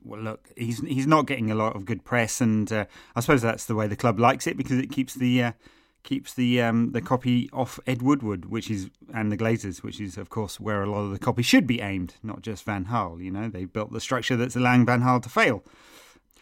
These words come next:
Interesting lot of gossip this week about, uh, Alex Ferguson potentially returning in some kind of fatherly figure type role,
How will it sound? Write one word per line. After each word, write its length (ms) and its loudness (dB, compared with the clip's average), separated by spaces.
Interesting 600 6
lot 160 8
of 80 2
gossip 440 4
this 220 -2
week 220 -2
about, 380 0
uh, 200 -2
Alex 380 4
Ferguson 480 4
potentially 480 -4
returning 520 2
in 140 0
some 440 2
kind 400 4
of 160 0
fatherly 800 2
figure 400 -2
type 440 0
role, 460 -2